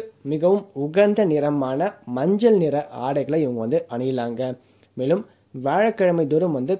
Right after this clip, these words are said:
கொண்டக்கடலை மாலையை குரு பகவானுக்கு மாலையா சாத்தி அணிவிக்கலாங்க.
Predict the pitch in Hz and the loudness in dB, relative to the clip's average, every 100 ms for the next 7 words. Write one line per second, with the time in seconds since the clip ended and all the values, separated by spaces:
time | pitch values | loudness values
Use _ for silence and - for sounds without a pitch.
0 | - 156 196 175 160 143 135 123 127 131 | -2 0 0 0 0 0 0 -2 -2 -2
1 | 147 135 156 151 135 127 117 - 196 - | -2 -2 -2 -2 -2 -4 -6 -6 -8 -8
2 | - 127 135 156 139 160 165 147 123 - | -8 -4 -2 0 0 -2 -4 -8 -6 -4
3 | 170 - 127 131 120 123 120 120 | -6 -4 -4 -4 -2 -4 -2 -2